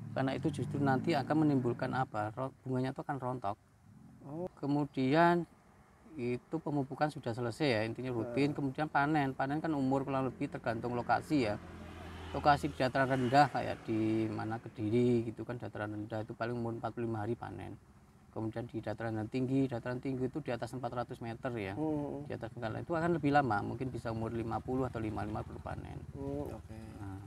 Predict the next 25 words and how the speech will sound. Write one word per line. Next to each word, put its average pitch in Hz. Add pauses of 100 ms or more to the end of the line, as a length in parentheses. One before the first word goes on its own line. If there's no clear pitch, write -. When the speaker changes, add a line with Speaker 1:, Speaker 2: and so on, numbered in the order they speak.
(1000)
Speaker 1:
untuk 147
menjaga 131
kualitas 131
polong, 113 (160)
eh, 104 (180)
kualitas 110
polong 107
kacang 110
panjang, 113
memang 113 (420)
hama 113
utamanya 120
itu 170
ulat 113
nanti 110
yang 113
lubang-lubang 113
itu 104
loh. 95 (140)
Speaker 2:
Hmm, 156
oke. 131
Speaker 1:
Nah, 104
ulat -
Speaker 2:
Ulat 113
ya. -